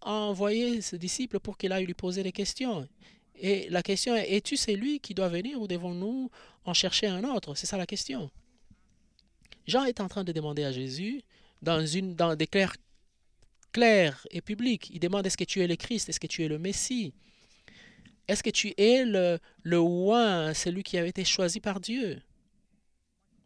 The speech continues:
Ma question pour Jean est celle-ci. Jean, est-ce que c'est pas Jean, toi le même, qui, quand tu avais vu Jésus venir vers toi, tu avais dit,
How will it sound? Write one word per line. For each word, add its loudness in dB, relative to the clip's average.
Ma 0
question -2
pour -4
Jean -2
est -2
celle-ci. -6
Jean, -2
est-ce -2
que -4
c'est -2
pas 0
Jean, 0
toi 2
le 0
même, -2
qui, -10
quand -2
tu -2
avais 2
vu -4
Jésus -2
venir -2
vers -4
toi, -4
tu -4
avais -2
dit, -2